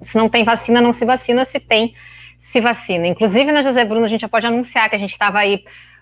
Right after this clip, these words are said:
planejando, programando ainda pra essa, desde a semana passada, pra tentar trazer essa questão aqui da vacinação, das doses, da situação no Brasil, enfim, com, com o pessoal da epidemiologia,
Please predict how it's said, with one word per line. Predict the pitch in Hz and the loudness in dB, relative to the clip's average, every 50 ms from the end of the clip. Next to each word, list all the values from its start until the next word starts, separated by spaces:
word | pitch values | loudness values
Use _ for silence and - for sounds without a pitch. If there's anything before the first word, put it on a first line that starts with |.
| _ - | _ -2
planejando, | 202 208 208 202 202 180 156 190 196 214 226 220 | 0 0 2 0 0 -2 -2 -2 -2 -2 -2 -4
programando | 202 - 208 190 190 190 185 196 214 226 226 | -4 -4 -4 -4 -2 -2 -4 -2 -2 -2 -2
ainda | 220 214 208 208 | -2 -2 -4 -6
pra | 196 - 190 196 | -6 -6 -6 -8
essa, | 180 _ - - _ | -8 _ -14 -20 _
desde | - 190 233 247 320 | -4 -2 -2 -2 -2
a | |
semana | 311 - 381 370 349 349 330 | -6 -6 -6 -6 -6 -6 -6
passada, | - 302 - _ - 226 185 180 185 202 208 240 | -8 -8 -8 _ -4 -4 -2 -2 -2 -4 -4 -8
pra | 226 - 196 180 | -10 -10 -12 -14
tentar | - 185 180 - 196 190 | -12 -8 -6 -6 -6 -4
trazer | - 262 240 226 226 | -4 -4 -2 -2 -2
essa | 226 226 - | -2 -4 -6
questão | 226 - 214 - _ - 208 190 | -10 -10 -10 -10 _ -8 -6 -6
aqui | 196 185 - _ _ - 190 190 208 226 190 | -6 -8 -10 _ _ -8 -6 -4 -2 -2 -2
da | 185 | -2
vacinação, | 175 175 180 180 - - 185 175 165 - - - 180 175 190 202 220 214 202 190 | -2 -4 -4 -6 -6 -8 -8 -8 -8 -10 -12 -8 -4 -2 0 0 0 0 0 -2
das | 170 165 156 147 | -4 -6 -8 -8
doses, | 156 151 160 165 180 190 190 185 160 | -6 -4 0 2 2 2 2 0 -2
da | 170 180 | -6 -8
situação | 156 - 180 165 160 165 175 180 | -8 -8 -10 -10 -8 -8 -8 -8
no | 180 | -6
Brasil, | 156 170 165 160 147 147 165 175 185 196 190 | -6 -6 -6 -8 -8 -8 -6 -4 -4 -4 -4
enfim, | 170 165 - - - 185 190 196 185 | -6 -8 -10 -10 -8 -6 -6 -6 -6
com, | - - 170 165 - _ _ _ - - _ _ _ | -8 -10 -12 -12 -14 _ _ _ -20 -20 _ _ _
com | - 185 185 | -8 -8 -6
o | - | -4
pessoal | - 185 - - 180 | -6 -4 -2 -2 -2
da | 175 180 185 | 0 0 -2
epidemiologia, | - - 170 160 175 170 165 165 165 165 147 151 151 156 180 202 214 214 214 196 190 185 | -2 -4 -6 -6 -4 -4 -4 -4 -4 -6 -6 -8 -8 -4 -2 0 0 0 0 0 -2 -2